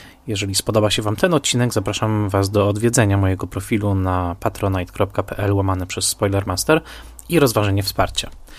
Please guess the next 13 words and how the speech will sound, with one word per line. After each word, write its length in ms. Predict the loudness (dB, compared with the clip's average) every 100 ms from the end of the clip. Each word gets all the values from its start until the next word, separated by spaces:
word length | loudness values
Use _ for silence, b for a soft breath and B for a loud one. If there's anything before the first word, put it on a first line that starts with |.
| B B
Spoilermaster 600 | -2 2 2 4 2 4
jest 200 | 4 4
i 60 | 0
pozostanie 600 | -2 -2 0 2 2 0 -2 -6
podcastem 420 | -4 0 0 4
darmowym, 480 | 4 4 2 2 0 B B B -2
w 60 |
szerokim 320 | 0 0 -2
dostępie, 480 | -6 -2 -4 2 2
a 60 | 4
jego 240 | 2 0
misją 300 | -2 -2 -2
jest 300 | -2 -4 -10